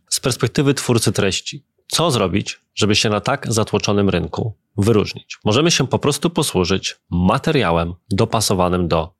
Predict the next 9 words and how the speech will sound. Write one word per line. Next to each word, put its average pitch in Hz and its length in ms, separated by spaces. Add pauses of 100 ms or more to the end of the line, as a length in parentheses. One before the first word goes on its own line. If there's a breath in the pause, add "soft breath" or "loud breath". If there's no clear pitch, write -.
(260)
konkretnej 90 720 (180)
branży. 92 440 (600 loud breath)
Czym 156 180
innym 190 220
bowiem 107 320
będzie 90 380 (300)
z - 60
perspektywy 90 540
odbiorcy 110 600